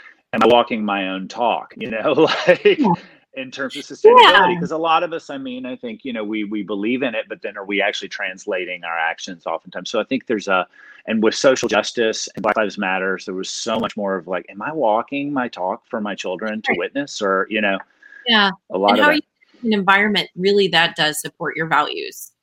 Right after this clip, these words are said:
Speaker 2: and a-,
Speaker 1: Yeah.
Speaker 2: at every kind of decision point, you know, I think that is exactly right. Like, and some of that is your relationship to nature. Like, we've, again, been on this, like,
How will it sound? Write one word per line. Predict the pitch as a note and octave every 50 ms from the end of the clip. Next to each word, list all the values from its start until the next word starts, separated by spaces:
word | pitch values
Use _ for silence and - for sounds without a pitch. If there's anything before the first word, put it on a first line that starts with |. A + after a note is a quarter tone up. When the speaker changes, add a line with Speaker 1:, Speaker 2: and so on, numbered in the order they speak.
| -
Speaker 2:
and | - F3 F3+ E3+ - -
a-, | D3 C3+
Speaker 1:
Yeah. | - -
Speaker 2:
at | E3 D#3 D3+
every | D#3+ D#3+ E3 E3 - _ _ E3
kind | E3+ D3+
of | C#3+
decision | - D3+ - - E3 D#3 D#3+ D#3 D3 -
point, | - C3 - - - _ -
you | F3 E3+
know, | E3+ D#3 D3
I | D3 D3
think | C#3+ - D#3 D#3+ -
that | D3+ D3 D3
is | C#3+ D3 D3+
exactly | D#3+ E3 - C#3+ B2+ - - - - A2+
right. | B2+ - D#2+ D#2 - -
Like, | - C3+ - - _ _ _ _ _ _ _ _ - - _ _ _ -
and | A#3 A3+
some | B3 C4+ C#4
of | C4
that | B3+ A3 G3+
is | G3 G#3 G#3
your | A#3 G#3+
relationship | F#3+ F3+ D3+ C#3 C#3+ G#3+ - C#4+ A#3+ - - - -
to | - D3
nature. | C#3 C3 B2+ - - C#3+ C#3+
Like, | B2+ C3+ C3+ -
we've, | D#3 D3+ - - -
again, | - E3 E3+ D#3+ E3+ F3 F3 D#3
been | C3+ C#3+ C#3
on | C3+ C3+ C#3
this, | C#3 C#3 - -
like, | D3 C#3+ C#3+ C3+